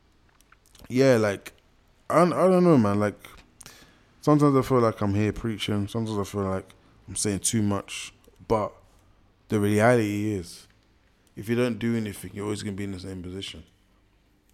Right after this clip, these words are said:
You know, and you shouldn't be scared to move forward.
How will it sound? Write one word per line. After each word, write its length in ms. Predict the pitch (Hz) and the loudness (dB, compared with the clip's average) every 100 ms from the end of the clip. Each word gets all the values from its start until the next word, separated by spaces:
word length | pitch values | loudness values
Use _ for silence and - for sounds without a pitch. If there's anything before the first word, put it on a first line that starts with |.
| _ _ _ _ _ _ | _ _ _ _ _ _
You 100 | 120 | 0
know, 280 | 117 104 101 | 2 2 0
and 400 | - 107 107 104 - _ _ _ - - - - - _ | -2 -2 -4 -6 -14 _ _ _ -16 -16 -20 -20 -20 _
you 200 | 101 113 | -10 -8
shouldn't 340 | 110 151 131 113 | -2 -2 -2 -4
be 80 | |
scared 500 | 107 - 131 156 147 | -6 -4 0 2 2
to 80 | - | 0
move 200 | 101 90 | -6 -8
forward. 480 | - 147 151 92 | -10 -10 -10 -12